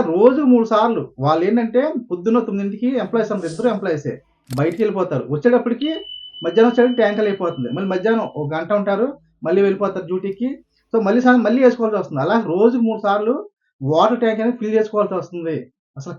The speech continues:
కారణం ఏంటి ఫ్రెండ్స్? అదే ఈ వీడియో అనమాట. ఎవరైనా కొత్తగా చూసినట్లయితే సబ్స్క్రైబ్ చేసుకోండి. only శానిటరీ సంబంధించిన వీడియోలు మాత్రమే మన ఛానల్లో ఉంటాయి ఫ్రెండ్స్. అలాగే ఫ్రెండ్స్, ఈ వీడియోలో మట్టుకి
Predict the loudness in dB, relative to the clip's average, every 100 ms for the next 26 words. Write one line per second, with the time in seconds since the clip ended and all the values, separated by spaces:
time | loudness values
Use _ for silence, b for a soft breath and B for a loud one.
0 | 0 0 2 2 0 -2 -8 -10 _ _
1 | 0 0 0 -2 2 2 0 -2 0 0
2 | -2 -2 0 -2 -2 -10 _ _ 0 2
3 | 4 2 0 -2 0 2 0 -2 -6 -4
4 | -2 0 2 2 2 -4 _ _ _ -8
5 | -2 0 2 0 0 0 0 2 2 0
6 | -2 -2 -2 -4 -4 -6 -6 -4 -4 -4
7 | -6 -8 -8 -8 -6 -8 -6 -6 -6 -10
8 | _ _ _ -4 -2 0 0 2 2 0
9 | -2 _ _ _ _ _ _ _ _ _
10 | -6 -4 -2 -4 -6 -2 -2 -2 -6 -8
11 | -6